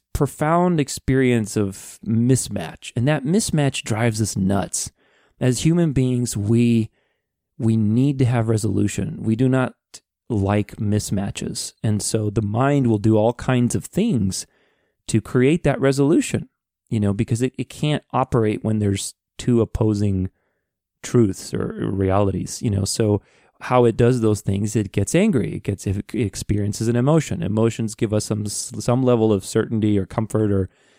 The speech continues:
or direction. You know, if I'm angry and that person is wrong, so we blame, that's another thing, right? We blame that situation. So then I blame, I get angry. All these things give me some level of explanation, even though it didn't fully explain it,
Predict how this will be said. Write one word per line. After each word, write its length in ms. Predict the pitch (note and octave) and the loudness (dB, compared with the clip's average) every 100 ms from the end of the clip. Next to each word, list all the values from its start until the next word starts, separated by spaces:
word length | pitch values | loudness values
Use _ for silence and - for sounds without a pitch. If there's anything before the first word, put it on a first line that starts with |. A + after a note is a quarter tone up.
| _ - | _ -4
or 160 | G#2+ | -4
direction. 720 | F#2+ G2+ G2 G#2 - G2 G2 F#2+ | 0 0 2 0 -2 -4 -4 -4
You 100 | G#2 | -2
know, 100 | F#2+ | -2
if 140 | F#2 | 0
I'm 140 | A2 A2 | 0 2
angry 540 | B2+ B2 G#2+ G#2 A2+ - _ _ - | 2 2 2 2 0 -6 _ _ -2
and 580 | A2 G#2 G2+ G2 F#2+ G2 | 0 2 2 2 0 0
that 200 | G#2 - | -2 2
person 300 | A2+ - G#2+ | 0 2 -2
is 120 | G2 | 0
wrong, 360 | G#2+ B2 G#2+ | 2 2 2
so 120 | A2+ A2+ | 2 2
we 120 | G#2+ | 2
blame, 480 | F#2 G#2 G2 G2 A2+ | 2 2 2 0 0
that's 200 | G2+ G#2 | -2 -2
another 240 | G2+ G#2 | 0 0
thing, 180 | G2 F#2+ | -2 -4
right? 220 | F#2+ B2 | -2 -2
We 100 | A#2+ | -2
blame 400 | - F#2 F#2+ G2 | -2 -2 0 -2
that 160 | F#2+ - | -4 -4
situation. 640 | - - F2+ - - B2 - - - - | -8 -4 -4 -4 -4 -6 -8 -20 -20 -6
So 120 | A#2+ | 0
then 160 | A2+ | 2
I 80 | G2+ | 0
blame, 480 | E2+ G#2+ A2 A2 A2+ | 0 2 2 2 0
I 80 | F#2 | 0
get 160 | F#2+ | 0
angry. 300 | G#2+ A2+ A#2 | 0 0 0
All 120 | - C3+ | 2 2
these 200 | C#3+ - | 2 0
things 240 | B2+ G#2 | -2 -2
give 260 | - D3+ C3+ | -2 -2 0
me 140 | A#2+ | -2
some 420 | - - D3+ F3 | -2 -2 0 2
level 340 | D3+ C#3 C3 A#2 | 2 2 2 2
of 120 | G#2 | 0
explanation, 800 | G2+ - A2 G#2 A#2 C#3 C3 E3+ | -2 -4 -2 0 0 0 -2 -4
even 180 | F3 D3+ | -2 0
though 120 | D3+ | 0
it 80 | C3 | 0
didn't 300 | C3 B2 - _ _ _ - | 0 -2 -6 _ _ _ -20
fully 360 | - C4 C4 | -4 -2 0
explain 460 | G#2 - - F2 E2 | -2 -4 -4 -2 -2
it, 140 | F2 | -4